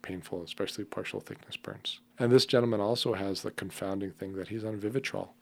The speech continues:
Thank God for multimodal analgesia, right? You can do a lot for this patient's pain. First, for his hands, you know, if he, if he does have hands just to a palm and below, you can do bilateral hand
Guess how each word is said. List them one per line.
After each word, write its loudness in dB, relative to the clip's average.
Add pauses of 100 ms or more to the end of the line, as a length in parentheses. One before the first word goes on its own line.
(120)
Thank 8
God 6
for -2
multimodal 0
analgesia, -4 (420)
right? -4 (100)
You 4
can 4
do 6
a 4
lot 2
for -10
this -4
patient's -8
pain. -12 (260)
First, 6
for -2
his -2
hands, -2 (100)
you -6
know, 4
if -2
he, -4
if -2
he 2 (140)
does 6
have 2
hands -2
just 0
to 0
a 0
palm 0
and 0
below, 2 (160)
you 6
can 6
do 8
bilateral 2
hand -4